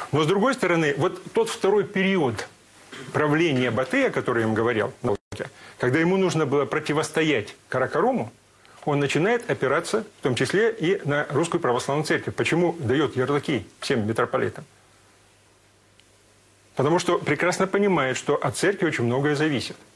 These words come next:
Да, и нужно, э, очень корректно или толерантно относиться к вере.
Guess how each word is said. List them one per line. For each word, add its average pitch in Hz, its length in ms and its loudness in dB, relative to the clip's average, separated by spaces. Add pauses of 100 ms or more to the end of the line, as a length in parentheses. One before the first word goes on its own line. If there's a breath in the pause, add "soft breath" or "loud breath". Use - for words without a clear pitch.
(640)
Да, 123 200 0
и 165 360 0
нужно, 208 760 0
э, 143 400 2 (420)
очень 147 280 -2
корректно 139 440 -2
или 104 120 -4
толерантно 123 640 -2
относиться 120 500 -2
к - 100 -10
вере. - 200 -4